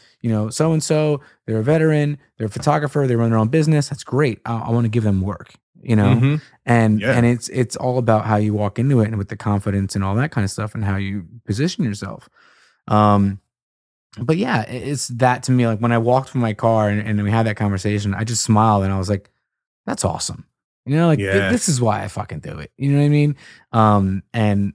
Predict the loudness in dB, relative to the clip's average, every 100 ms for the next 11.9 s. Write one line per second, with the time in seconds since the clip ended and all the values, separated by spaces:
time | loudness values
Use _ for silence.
0 | -4 -2 0 -4 -2 -2 -2 -8 0 2
1 | 4 4 2 2 0 0 0 0 0 0
2 | -2 -2 -4 -2 -2 0 0 0 0 -2
3 | -2 -6 -6 -6 -6 -4 -6 -6 -6 -4
4 | -6 -12 _ _ _ -4 -2 0 0 -2
5 | -4 -8 -12 -18 -20 _ -8 -4 -2 0
6 | 2 2 2 0 -2 -2 -2 -2 0 2
7 | 4 2 2 -2 0 0 -2 -4 -2 -2
8 | -2 -4 -4 -6 _ _ _ -4 0 0
9 | 0 2 4 4 2 0 -2 -4 -2 -2
10 | -2 0 0 0 -4 -10 _ _ -8 -2
11 | 0 2 2 2 2 2 2 0